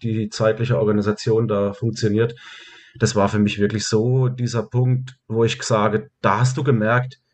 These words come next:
die Autoren sind nicht nur, ähm, beruflich aktiv,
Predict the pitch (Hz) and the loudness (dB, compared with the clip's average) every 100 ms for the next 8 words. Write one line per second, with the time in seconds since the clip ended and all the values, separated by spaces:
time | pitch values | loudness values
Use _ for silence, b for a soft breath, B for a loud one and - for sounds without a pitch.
0 | - 82 104 104 123 147 147 147 - - | -8 0 0 0 0 0 0 -6 -12 -10
1 | - 120 104 135 127 - 135 127 110 101 | 0 0 2 0 -2 -4 -2 0 2 -2
2 | b b b b b _ - 107 104 101 | b b b b b _ 0 2 2 0
3 | 107 156 - 208 202 - - - 190 | 2 0 2 0 0 -2 -4 -2 -2